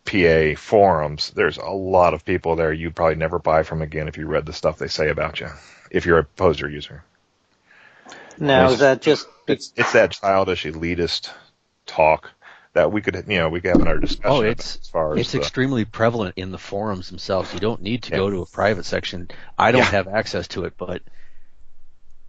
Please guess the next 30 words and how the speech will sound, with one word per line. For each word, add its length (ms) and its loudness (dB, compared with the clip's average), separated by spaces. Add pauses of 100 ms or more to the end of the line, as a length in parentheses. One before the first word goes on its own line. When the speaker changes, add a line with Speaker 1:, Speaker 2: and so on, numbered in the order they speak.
(160)
Speaker 3:
I 160 2
don't 80 4
Speaker 1:
You 80 4
know 60 4
Speaker 3:
go 100 0
to 60 -2
the 120 -14
forums 360 0
anymore. 340 -4
I've 180 2
stopped. 540 -4
It 160 -4
is, 240 -2 (920)
it's 140 -8
vindictive, 880 -2
it's 240 -4
nasty, 500 0
it's 220 -2
cold-hearted. 720 0 (300)
It 160 4
is 140 4
Speaker 1:
And 100 2
Speaker 3:
the 60 2
Speaker 1:
it 100 -4
Speaker 3:
epitome 300 0
of 160 -2
what 180 -2
forums 380 -4
are 100 2
about. 460 0